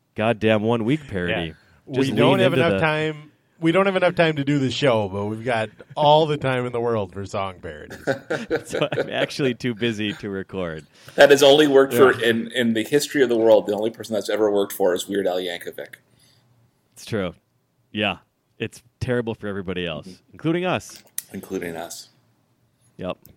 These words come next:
Speaker 1: We did get some, we did get a couple likes out of it, though.
Speaker 3: Oh, yeah.
Speaker 1: Probably three or
Speaker 3: Power,
Speaker 1: four
Speaker 3: got some
Speaker 1: comments.
Speaker 3: power likes.
Speaker 1: Power likes. I loved it.
Speaker 2: We, we set a new supportive record with two likes. <laughs>
Speaker 1: Yeah.
Speaker 3: And one of
Speaker 1: That
Speaker 3: them
Speaker 1: was
Speaker 3: wasn't
Speaker 1: big.
Speaker 3: Wade,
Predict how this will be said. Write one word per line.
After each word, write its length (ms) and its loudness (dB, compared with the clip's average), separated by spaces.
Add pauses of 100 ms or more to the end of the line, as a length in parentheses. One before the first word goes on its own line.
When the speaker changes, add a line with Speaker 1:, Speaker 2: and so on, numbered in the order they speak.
Speaker 1:
We 140 0
did 180 0
get 160 0
some, 500 -4
we 80 -4
did 120 -2
get 120 0
a 40 -2
couple 280 -4
likes 280 -4
out 120 -4
of 80 -10
it, 120 -10
though. 240 -4
Speaker 3:
Oh, 80 2
yeah. 260 0
Speaker 1:
Probably 180 -6
three 220 -6
or 60 -4
Speaker 3:
Power, 200 4
Speaker 1:
four 80 -8
Speaker 3:
got 120 0
some 180 -4
Speaker 1:
comments. 100 -6
Speaker 3:
power 160 6
likes. 440 -8 (880)
Speaker 1:
Power 200 -4
likes. 420 -8 (1120)
I 40 -20
loved 280 -8
it. 140 -8 (240)
Speaker 2:
We, 100 -16 (140)
we 100 -4
set 220 -2
a 60 -4
new 180 -4
supportive 480 -4
record 380 -6
with 160 -12 (140)
two 380 -4
likes. 580 -10
<laughs> 600 -20
Speaker 1:
Yeah. 240 0 (180)
Speaker 3:
And 140 -2
one 140 6
of 60 6
Speaker 1:
That 140 8
Speaker 3:
them 80 -2
Speaker 1:
was 200 8
Speaker 3:
wasn't 100 8
Speaker 1:
big. 80 4
Speaker 3:
Wade, 440 2